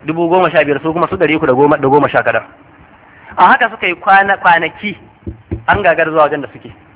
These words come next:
Kuma an san suna ciki, amma an gagara zuwa su ɗari uku da kaɗan. Soja dubu goma sha biyar sun gagara zuwa inda suke yi.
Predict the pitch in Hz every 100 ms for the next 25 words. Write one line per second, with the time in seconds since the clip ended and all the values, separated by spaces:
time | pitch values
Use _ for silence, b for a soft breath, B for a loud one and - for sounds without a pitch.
0 | - 208 220 214 220 214 220 - - 131
1 | - 160 190 175 147 139 123 120 - 190
2 | 160 165 131 120 117 - - - - -
3 | - - _ _ _ - 208 220 175 175
4 | 175 180 196 175 156 156 165 151 147 143
5 | 135 127 - 120 113